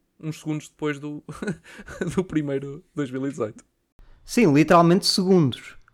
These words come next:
Speaker 2: Foi literalmente segundos,
Speaker 1: Uhum.
Speaker 2: que foi o tempo da polícia, da, dos bombeiros chegarem a casa que estava a arder.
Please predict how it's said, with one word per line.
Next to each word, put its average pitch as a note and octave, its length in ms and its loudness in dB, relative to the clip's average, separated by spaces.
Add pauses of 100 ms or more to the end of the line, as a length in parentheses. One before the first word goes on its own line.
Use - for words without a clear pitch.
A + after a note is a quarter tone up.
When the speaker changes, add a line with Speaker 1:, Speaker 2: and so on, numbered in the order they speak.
Speaker 2:
Foi C#3 240 0
literalmente D#3 680 2
segundos, C#3+ 540 0
Speaker 1:
Uhum. - 60 -20
Speaker 2:
que - 60 -20
foi D#3 240 4
o D3+ 100 6
tempo E3 340 4
da D#3+ 120 2
polícia, E3+ 460 -2
da, D3 340 6
dos D3 200 0
bombeiros D3 420 4
chegarem D#3+ 340 0
a D#3+ 40 0
casa D#3+ 320 2
que - 80 -10
estava D#3+ 260 2
a E3+ 40 6
arder. E3+ 460 4